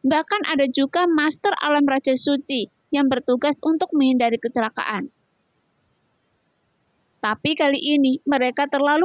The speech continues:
mengkhawatirkan aliansi pedang dan delapan dari sepuluh orang kuat yang ditempatkan di sini dikirim untuk memberikan bala bantuan. Dan Kemeng adalah orang pertama yang mati,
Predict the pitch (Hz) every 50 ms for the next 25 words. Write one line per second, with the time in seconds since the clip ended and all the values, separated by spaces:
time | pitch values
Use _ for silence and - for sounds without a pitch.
0 | 392 392 349 294 285 277 269 - - 285 - 311 311 285 - 320 330 330 330 320
1 | 311 320 339 - 330 311 - 359 381 302 277 294 269 247 240 254 - _ _ _
2 | _ _ - 269 277 277 262 254 262 254 254 254 247 - - 311 339 359 349 302
3 | 302 277 285 311 330 349 320 - - - _ 311 330 339 370 - - - 285 285
4 | 277 277 277 277 269 294 302 294 - - 285 311 311 311 285 285 - 277 269 262
5 | 285 285 - - 311 294 294 311 302 - 330 330 311 285 247 226 - _ _ _
6 | _ _ 247 311 294 - 349 370 381 415 415 294 - 330 339 330 392 - 359 320
7 | 302 285 285 285 - 320 339 349 311 277 262 254 247 240 240 240 233 233 254 262
8 | 254 240 208 190 - - _ _ _ _ _ _ _ _ _ _ _ _ _ _
9 | _ _ _ _ - 240 254 254 240 233 240 - 269 285 294 302 294 254 233 220
10 | 220 - - 262 247 247 240 247 - - - 277 277 285 285 285 285 285 285 -
11 | - 320 320 330 339 330 302 269 262 220 226 226 233 233 - 254 254 208 - -